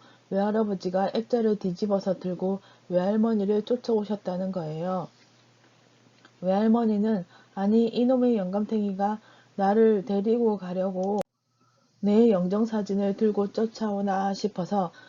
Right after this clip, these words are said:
매일 밤 도망 다니시다가 잠에서 깨셨다는데 전날 밤에는 도무지 꿈이 깨지 않는 통에 너무 지치고 힘들어서 멈춰서셨대요.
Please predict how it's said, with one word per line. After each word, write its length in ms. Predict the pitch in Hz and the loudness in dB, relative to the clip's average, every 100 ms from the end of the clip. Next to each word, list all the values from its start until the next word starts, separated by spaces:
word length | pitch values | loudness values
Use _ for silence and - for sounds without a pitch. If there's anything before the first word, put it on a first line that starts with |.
| - - | -14 0
매일 360 | 180 214 226 | 4 4 2
밤 180 | 233 220 | 0 -2
도망 340 | 214 202 190 202 | -2 -2 0 -2
다니시다가 720 | 208 202 196 190 165 180 175 | -2 -2 -4 -6 -6 -4 -4
잠에서 560 | 185 190 196 202 190 190 | -2 -2 -2 -2 -2 -4
깨셨다는데 920 | 202 208 - 170 170 165 185 180 - _ _ _ _ _ _ - | -6 -6 -6 -8 -6 -2 0 0 -6 _ _ _ _ _ _ -4
전날 360 | 214 226 247 | 2 4 4
밤에는 500 | 226 185 185 202 196 | 0 0 0 0 -2
도무지 480 | 180 190 202 220 226 226 | -2 -2 0 0 0 0
꿈이 360 | 240 240 254 - | -2 0 -2 -2
깨지 360 | 240 226 233 226 | -2 -2 -2 -4
않는 320 | 180 190 202 | -4 -4 -6
통에 460 | 208 185 196 185 170 _ _ | -6 -4 -4 -4 -6 _ _
너무 400 | 202 202 214 247 | -2 0 2 2
지치고 500 | 247 196 - 220 208 | 0 -6 -6 -4 -2
힘들어서 680 | 220 220 208 175 220 202 160 - _ _ | 0 -2 -2 -4 -4 -4 -6 -14 _ _
멈춰서셨대요. 1800 | 185 185 190 - 233 226 226 214 214 - - 226 - 156 156 170 160 | -2 -2 -2 -4 -4 -4 -4 -6 -6 -8 -10 -10 -10 -8 -8 -6 -8